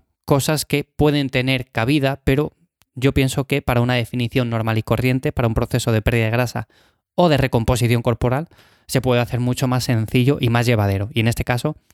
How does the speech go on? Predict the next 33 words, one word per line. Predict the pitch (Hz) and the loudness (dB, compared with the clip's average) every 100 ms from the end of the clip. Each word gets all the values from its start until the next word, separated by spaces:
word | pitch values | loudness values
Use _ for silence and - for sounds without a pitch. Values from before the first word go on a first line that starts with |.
| _ | _
es | 160 - | -6 0
como | 156 143 | 2 2
normalmente | 131 139 135 135 156 175 | 2 2 2 0 -2 -4
lo | 139 127 | -2 0
suelo | 135 123 | 2 2
plantear | 117 110 110 101 | 0 0 -2 0
yo. | 101 - _ _ _ - - _ _ | -2 -6 _ _ _ -20 -20 _ _
En | - | 0
siguientes | 139 147 180 175 | 2 2 2 2
semanas | 175 170 151 175 _ _ _ | 2 0 -2 -6 _ _ _
iré | 127 131 | 0 2
contando | 135 123 135 135 135 160 _ _ _ _ | 0 0 2 2 0 -2 _ _ _ _
cómo | - 135 127 | 0 2 4
lo | 120 | 4
voy | 123 | 4
llevando, | 123 139 151 156 175 | 4 2 0 0 -2
si | - 123 | -4 -4
voy | 113 | -2
bajando | 117 120 113 | -4 -4 -4
más | 113 | -2
las | 113 | -2
calorías, | - 123 135 151 151 - _ _ | 0 2 2 2 0 -6 _ _
si | - - | -4 0
voy | 123 135 | 2 2
cambiando | 139 120 117 131 123 113 110 | 2 0 2 2 2 0 0
algo | 123 117 | 0 2
del | 113 113 | 2 0
entrenamiento, | 113 113 117 143 156 139 151 - | 0 0 2 2 2 0 -2 -4
si | - 123 | -8 -6
voy | 113 117 | -2 -2
añadiendo | 113 110 117 107 | 0 0 0 -2
algún | 107 104 120 | -2 0 0
suplemento, | - 120 110 147 165 147 175 | 0 -2 0 2 2 0 -2